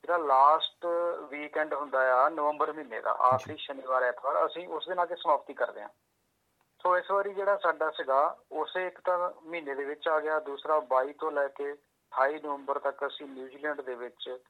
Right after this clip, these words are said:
Speaker 1: ਦੂਜਾ ਪੰਜਾਬੀ ਭਾਸ਼ਾ ਹਫ਼ਤਾ ਜਿਹੜਾ ਆ ਪੂਰੀ ਜਿਹੜੇ ਸਫਲਤਾ ਦੇ ਨਾਲ ਜਿਹੜਾ ਅਸੀਂ ਮਨਾਇਆ ਤੇ ਪੰਜਾਬ ਦੇ ਨਾਲ ਵੀ ਮੈਚ ਕਰ ਗਿਆ ਸੀ। ਭਾਵੇਂ ਸਿੱਖ ਖੇਡਾਂ ਨਹੀਂ ਹੋ ਸਕੀਆਂ ਕਿਉਂਕਿ ਇੱਥੇ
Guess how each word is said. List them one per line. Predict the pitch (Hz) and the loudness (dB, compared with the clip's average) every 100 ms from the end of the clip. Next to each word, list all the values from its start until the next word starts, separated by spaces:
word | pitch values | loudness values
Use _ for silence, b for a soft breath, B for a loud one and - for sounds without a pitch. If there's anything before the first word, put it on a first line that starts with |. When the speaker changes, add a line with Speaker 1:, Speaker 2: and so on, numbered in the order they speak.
| _ _ _ _ | _ _ _ _
Speaker 1:
ਦੂਜਾ | 135 135 135 147 147 | -10 -10 -6 0 2
ਪੰਜਾਬੀ | 147 135 127 123 131 135 | 0 -2 -2 -2 -6 -4
ਭਾਸ਼ਾ | 156 127 - 120 120 | 0 0 0 -2 -2
ਹਫ਼ਤਾ | - 131 | 0 0
ਜਿਹੜਾ | 131 123 117 | 2 2 2
ਆ | 117 _ _ _ _ _ _ | 0 _ _ _ _ _ _
ਪੂਰੀ | 139 143 147 147 131 | -8 -8 -8 -12 -10
ਜਿਹੜੇ | 135 | -8
ਸਫਲਤਾ | 131 143 127 135 143 | -4 -2 -2 -2 -2
ਦੇ | 127 123 | -2 -4
ਨਾਲ | 120 117 | -2 -2
ਜਿਹੜਾ | 117 120 | -2 -4
ਅਸੀਂ | 120 127 | -8 -14
ਮਨਾਇਆ | 113 110 127 147 _ _ _ _ - | -2 2 2 2 _ _ _ _ -6
ਤੇ | 139 135 131 | -4 -2 -6
ਪੰਜਾਬ | - 135 131 135 | -8 0 4 4
ਦੇ | 151 | 2
ਨਾਲ | 156 151 151 | 4 4 2
ਵੀ | 156 | -6
ਮੈਚ | 151 143 - | -2 -2 0
ਕਰ | 147 135 | -2 -2
ਗਿਆ | 139 135 | -2 -2
ਸੀ। | - 147 143 - | -4 -14 -14 -2
ਭਾਵੇਂ | 147 135 | -2 -2
ਸਿੱਖ | - 143 - | -10 -10 -10
ਖੇਡਾਂ | 147 147 151 | -8 0 0
ਨਹੀਂ | 139 156 | 0 -8
ਹੋ | 151 147 | -6 -4
ਸਕੀਆਂ | - 139 143 139 | -6 -8 -4 -4
ਕਿਉਂਕਿ | 139 135 147 | -4 -8 -8
ਇੱਥੇ | 139 147 | -6 -6